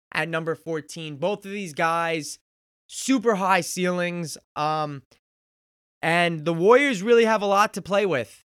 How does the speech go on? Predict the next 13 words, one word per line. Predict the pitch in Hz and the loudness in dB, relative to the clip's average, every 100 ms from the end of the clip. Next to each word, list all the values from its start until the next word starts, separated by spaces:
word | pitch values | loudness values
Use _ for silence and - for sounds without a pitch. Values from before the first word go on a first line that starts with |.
| _ | _
Th-, | - 143 135 | -12 -10 -6
they | 196 | -6
can | 233 269 | -4 -6
trade | 208 - 214 220 247 247 - _ - | -6 -4 0 2 0 -2 -6 _ -14
some | - 214 208 | -6 -4 -2
of | |
these | 190 190 | -4 -2
young | 196 196 | 0 0
guys. | 180 190 180 | 2 2 2
They | 156 | -2
can | 151 147 | -4 -8
trade | - 180 160 | -4 -4 -2
Wiseman, | 147 165 180 160 175 180 | 0 2 0 -2 -6 -6